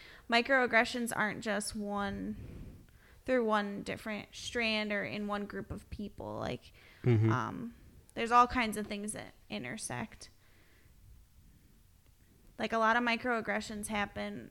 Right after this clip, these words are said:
Speaker 1: with, um, students whose Engl-, English is not their first language, but also have,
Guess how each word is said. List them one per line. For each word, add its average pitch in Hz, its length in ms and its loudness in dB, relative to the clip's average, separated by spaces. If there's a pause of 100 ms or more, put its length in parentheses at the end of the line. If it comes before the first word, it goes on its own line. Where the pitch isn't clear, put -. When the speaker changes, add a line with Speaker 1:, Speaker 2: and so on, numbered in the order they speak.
Speaker 1:
with, - 420 -8
um, - 440 -10 (960)
students 240 440 0
whose 233 160 0
Engl-, 220 340 0 (220)
English 233 340 2
is 226 80 -2
not 208 180 4
their 214 120 2
first 208 260 -4
language, 240 380 2 (340)
but - 100 2
also 214 360 4
have, 220 440 0